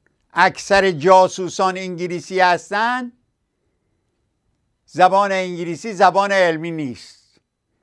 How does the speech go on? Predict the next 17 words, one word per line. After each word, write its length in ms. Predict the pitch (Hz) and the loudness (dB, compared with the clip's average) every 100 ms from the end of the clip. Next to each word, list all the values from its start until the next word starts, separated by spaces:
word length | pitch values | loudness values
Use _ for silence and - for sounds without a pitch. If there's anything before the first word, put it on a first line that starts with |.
| - | -4
و 60 | 185 | -2
ایشون 520 | 202 196 226 247 214 | -2 -4 -4 -4 0
اظهار 440 | 185 175 175 175 170 | 0 2 2 2 2
فضل 440 | 185 247 233 220 | 4 4 2 -2
فرمودن، 680 | 220 214 208 202 208 202 190 _ _ _ _ | -2 -2 -4 0 0 0 -6 _ _ _ _
گفتن 540 | 180 175 - 202 226 208 190 | -2 -2 0 0 0 -2 -2
اکثر 880 | 180 - - 202 220 208 156 110 - _ 156 139 | -2 -4 -8 2 2 2 0 -4 -12 _ -8 2
دانشمندان 1120 | 180 180 180 160 175 175 170 165 208 220 190 | 6 6 2 -4 0 0 0 0 0 0 0
یا 300 | 196 196 156 _ _ _ _ _ _ - | 2 4 0 _ _ _ _ _ _ -6
ترکن 720 | 175 226 233 226 220 208 214 _ _ _ _ _ | 2 2 2 2 2 0 -8 _ _ _ _ _
یا 340 | 135 175 202 - | 2 4 4 2
عربند 640 | 175 170 202 220 214 214 - _ - | 0 2 2 0 -2 -6 -14 _ -6
و 120 | 160 | -2
یا 180 | 160 202 | 2 2
آلمانی. 680 | - 160 139 127 110 101 _ _ _ _ _ _ _ _ _ _ _ _ _ _ _ _ _ _ _ _ _ _ _ _ _ | 2 -2 -2 -8 -12 -14 _ _ _ _ _ _ _ _ _ _ _ _ _ _ _ _ _ _ _ _ _ _ _ _ _
اینا 240 | 151 151 190 | -6 0 2
رو 320 | 196 190 | 4 2